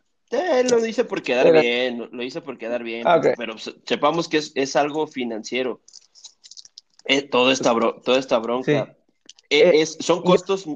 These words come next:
Speaker 1: no sé si, no sé si lleguen, ra-, rayen a los millonarios, pero sí son miles, cientos de miles de dólares el poner a operar un estadio un día para un juego.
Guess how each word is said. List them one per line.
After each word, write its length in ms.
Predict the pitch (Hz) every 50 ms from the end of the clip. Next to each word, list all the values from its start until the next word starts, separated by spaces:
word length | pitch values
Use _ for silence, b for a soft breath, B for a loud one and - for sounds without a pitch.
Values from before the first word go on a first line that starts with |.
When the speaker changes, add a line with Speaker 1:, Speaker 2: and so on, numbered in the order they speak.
| - - - _ _ _ _ _ _ _ _ _
Speaker 1:
no 160 | 123 135 165
sé 100 | 175 214
si, 200 | 202 214 220 185
no 140 | 143 143 175
sé 100 | 180 214
si 120 | - 214 196
lleguen, 360 | 175 180 180 190 180 160 - - _ _
ra-, 280 | - 123 131 127 - - -
rayen 320 | 123 135 147 160 180 170
a 60 | 151
los 220 | 135 127 123 113 104
millonarios, 560 | 120 117 117 117 113 113 123 131 156 170 170
pero 220 | - - 120 120
sí 80 | 120 131
son 360 | 135 170 160 147 131 127 120 113 - -
miles, 580 | 123 135 165 208 240 247 220 170 127 - - -
cientos 340 | - 190 202 214 - 202
de 80 | 151 135
miles 300 | 127 139 147 151 156 143
de 60 | 127
dólares 460 | 123 127 131 135 127 120 117 - - b b b b b b b b b -
el 180 | - 131 135 135
poner 260 | - 131 127 135 147
a 40 | 165
operar 420 | 170 - - 143 127 117 123 135
un 120 | 139 147 147
estadio 440 | 127 123 - 139 135 131 131 135 135
un 140 | 131 131
día 240 | 127 135 135 131 131
para 180 | - 123 117 113
un 60 | 117
juego. 540 | 120 - - - 117 117 117 110 104 -